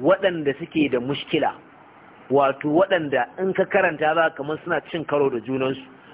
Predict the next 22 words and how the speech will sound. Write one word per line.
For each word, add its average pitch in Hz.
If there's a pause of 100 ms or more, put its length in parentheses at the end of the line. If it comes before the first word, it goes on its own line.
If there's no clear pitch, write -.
(140)
ko 165
kuma 180
ka 160
dinga 160
tunanin 147
me 147
yasa 160
aka 147
ce 147
kaza, 117 (380)
sai 170
ya 165
gaya 147
maka 139
wajihin. 127 (200)
To 120
shine 180
ma'ana 135
ta 160
biyu, 151 (680)
fito 202
da -